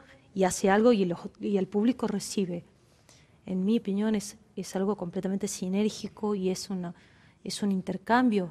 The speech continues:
y la, y la, y la gente participa, también pone energía, pote-, pone atención. Hay, hay como toda una, una, una cosa muy, una danza muy bonita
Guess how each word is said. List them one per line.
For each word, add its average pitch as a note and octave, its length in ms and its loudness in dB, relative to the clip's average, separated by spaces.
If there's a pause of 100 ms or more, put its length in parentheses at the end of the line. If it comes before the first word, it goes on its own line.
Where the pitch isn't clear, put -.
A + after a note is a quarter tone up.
(140)
y F#3 180 -4
la, F3 200 -6
y F#3 100 -4
la, F3 240 -8
y G3+ 100 -4
la F3+ 140 -4
gente G3+ 400 -4
participa, G#3 840 -4
también F#3+ 320 -6
pone G3+ 200 0
energía, F#3 340 -2
pote-, G3+ 320 -6
pone G#3 200 0
atención. G3+ 640 -2 (840)
Hay, A3 300 2
hay A3 240 2
como F#3 460 -2
toda G3 200 -4
una, F#3+ 380 -2
una, G3+ 500 0 (100)
una F#3 160 -4
cosa - 260 -8
muy, G3 400 0
una F#3+ 200 -2
danza A3 640 6 (100)
muy G#3 180 -4
bonita G#3 640 0